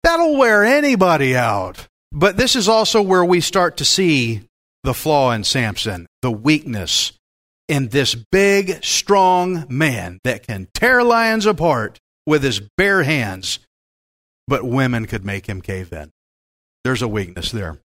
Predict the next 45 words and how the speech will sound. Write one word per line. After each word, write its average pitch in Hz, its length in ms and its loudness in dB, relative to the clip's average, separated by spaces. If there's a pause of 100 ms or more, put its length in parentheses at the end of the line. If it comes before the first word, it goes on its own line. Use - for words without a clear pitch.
(280)
And 175 140 0
so 196 220 4
she 220 220 0
gets 202 260 0
the 202 180 0
answer, 190 320 0
and 160 180 -2
she 196 200 0
betrays 165 640 0 (300)
Samson, 165 580 0
the 147 80 0
man 170 260 0
that 147 100 -2
she 180 160 2
had 135 120 0
just 190 280 0
married, 123 500 0
that 139 120 -4
she's 143 180 -4
supposed 175 360 -2
to 165 60 -14
be 170 100 -2
devoted 131 420 -2
to, 113 140 -4
right? 117 320 -2 (760)
And 147 520 -2 (140)
hands 131 260 0
it 110 100 -6
to 131 100 -4
the 113 80 -4
Philistines. 92 760 -8 (880)
Gives 131 180 -2
it 113 60 -10
straight 110 360 -6
to 117 80 -8
them. 85 300 -8 (320)
Can 165 140 -2
y'all 202 220 2
see 202 240 0
all 175 180 2
the 151 100 -2
deceit 123 560 -2
that's 113 160 -8
going 113 260 -4
around? 98 380 -6